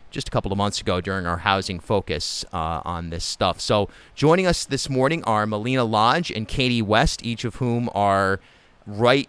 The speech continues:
in the thick of this fight, if you will. Uh, thank you so much for your time. And first and foremost, your reactions, each of you, to the, uh, thirteen pieces of legislation signed into law by Governor McKee.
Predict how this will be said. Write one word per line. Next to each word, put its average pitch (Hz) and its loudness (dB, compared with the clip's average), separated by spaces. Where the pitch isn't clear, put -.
in 123 -4
the 107 -4
thick - -2
of 98 -4
this 104 -2
fight, - 0
if 131 -4
you 135 0
will. 139 4
Uh, 110 2
thank 127 0
you 120 -6
so 143 0
much 127 0
for - -4
your 120 2
time. 147 2
And 117 2
first 147 0
and 120 -6
foremost, 135 2
your 139 6
reactions, 127 2
each 127 -2
of 110 -6
you, 113 -2
to - -12
the, 104 -6
uh, 101 0
thirteen 131 -2
pieces 131 -2
of 113 -4
legislation 117 -2
signed 107 -2
into 107 -6
law 104 2
by 95 -2
Governor 90 -4
McKee. 82 -6